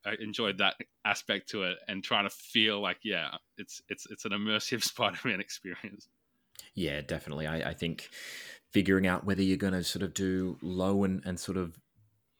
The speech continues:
Speaker 2: you know, get that arc going to sort of pick up speed, or you sort of go high up and, and get the big
Speaker 1: Yeah.
Speaker 2: jump in the
Speaker 1: Do the
Speaker 2: air and,
Speaker 1: flips.
Speaker 2: and the flips and everything. And, um, I, like, I did, I don't wanna sort of spoil too much, but there is a suit that you unlock for,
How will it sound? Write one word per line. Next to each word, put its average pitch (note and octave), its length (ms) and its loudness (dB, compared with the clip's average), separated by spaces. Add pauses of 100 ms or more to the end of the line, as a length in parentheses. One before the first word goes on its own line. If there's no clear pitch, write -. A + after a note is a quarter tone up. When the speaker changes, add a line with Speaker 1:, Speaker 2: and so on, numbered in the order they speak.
Speaker 2:
you F2 240 -4
know, F2 100 -2
get F2 200 -6
that E2+ 180 -4
arc E2 360 -6
going E2+ 280 -2
to - 80 -10 (100)
sort - 180 -4
of - 60 -12
pick - 160 -4
up - 120 -6
speed, E2 340 -2
or D#2 100 -2
you D2+ 160 -4
sort D#2 180 -6
of D2 120 -6
go E2 160 0
high E2+ 420 -4
up A2 300 -6
and, D#2 220 -8
and D#2+ 140 -10
get D#2 200 -10
the D#2+ 60 -10
big D#2 360 -8 (320)
Speaker 1:
Yeah. F2+ 260 -4 (240)
Speaker 2:
jump G#2+ 300 2
in G2+ 80 2
the G2 100 4
Speaker 1:
Do F#2+ 80 8
the G2 80 6
Speaker 2:
air G2+ 140 4
and, F2+ 160 4
Speaker 1:
flips. - 220 -6 (240)
Speaker 2:
and F#2+ 100 -4
the E2+ 40 -4
flips G2+ 400 4
and F#2 80 0
everything. F#2 680 0
And, D2 140 -4 (560)
um, D2+ 440 -2
I, D2+ 180 0 (300)
like, F2+ 140 0
I F2 60 2
did, E2+ 260 -4
I F2 80 0
don't F#2 180 2
wanna F#2 140 0
sort E2 160 -2
of D#2 100 -4
spoil F2 400 2
too D#2+ 220 -2
much, D#2+ 300 -4
but E2 80 0
there E2+ 120 2
is D#2 120 0
a D#2 80 0
suit - 360 0
that D#2+ 60 -2
you D#2 120 0
unlock D2+ 340 -4
for, D#2 580 -4